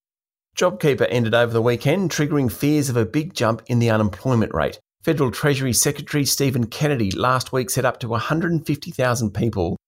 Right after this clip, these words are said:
could lose their job, and one point one million people will stop receiving the payment.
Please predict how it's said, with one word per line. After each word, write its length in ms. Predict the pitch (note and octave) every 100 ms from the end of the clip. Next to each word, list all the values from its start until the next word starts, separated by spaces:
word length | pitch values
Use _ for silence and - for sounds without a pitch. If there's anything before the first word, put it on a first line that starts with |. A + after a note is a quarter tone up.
| -
could 140 | B2
lose 260 | A#2+ A#2+ A2
their 160 | A2 G2+
job, 400 | F2+ G2 D2 - _ _ _
and 80 | A2+
one 120 | C3
point 220 | B2+ B2+
one 200 | F2+ C#3 D3+
million 200 | G#2+ F#2+
people 320 | G#2+ G2+ A#2
will 80 | B2
stop 300 | - A#2 -
receiving 420 | A#2 - G#2 G2+ G2
the 80 |
payment. 480 | F#2 - G#2+ E2 -